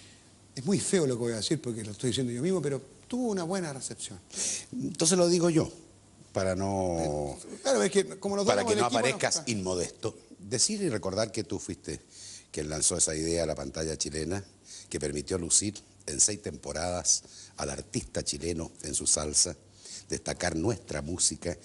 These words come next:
Speaker 2: nuestra tradición, nuestras costumbres. Hacíamos tantas cosas en Chilenazo. Creaste los personajes populares. ¿Te acuerdas de todo aquello? Y esa maravilla desapareció.
Speaker 1: ¿Echas de menos la mañana, Jorge?
Speaker 2: El, cuando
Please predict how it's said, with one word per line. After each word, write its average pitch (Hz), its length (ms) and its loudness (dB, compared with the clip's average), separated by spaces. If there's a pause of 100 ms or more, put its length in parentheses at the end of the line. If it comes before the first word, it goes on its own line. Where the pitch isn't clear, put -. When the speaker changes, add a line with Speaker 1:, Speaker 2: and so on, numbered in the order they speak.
(180)
Speaker 2:
nuestra 76 320 -2
tradición, 71 640 2
nuestras 76 320 -6
costumbres. - 760 -4
Hacíamos - 360 -2
tantas - 340 -4
cosas - 360 0
en 69 100 -6
Chilenazo. 69 480 -6 (360)
Creaste 101 440 2
los 90 100 -2
personajes - 460 -2
populares. 90 680 -4 (340)
¿Te - 100 -8
acuerdas 92 300 2
de 78 60 -4
todo 87 220 -10
aquello? 107 280 0 (840)
Y 87 380 6
esa 104 180 4
maravilla 107 560 2
desapareció. 76 640 -2
Speaker 1:
¿Echas 277 160 0
de 220 80 0
menos 196 220 0
la 190 80 -2
mañana, 147 360 -2
Jorge? 147 360 -12 (260)
Speaker 2:
El, 135 200 -6
cuando 139 760 4